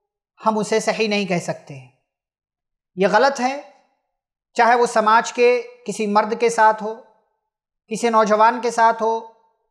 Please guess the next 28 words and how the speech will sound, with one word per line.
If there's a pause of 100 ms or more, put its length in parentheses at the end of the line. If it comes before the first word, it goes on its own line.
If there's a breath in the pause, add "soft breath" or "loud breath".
(160)
किसी
लड़के
के
साथ
हो,
किसी
लड़की
के
साथ
हो,
किसी
औरत
के
साथ
हो।
गलत, (260)
गलत
है, (360)
उसे
कभी
भी
सही
नहीं
कहा
जा
सकता। (880)
पिछले
दिनों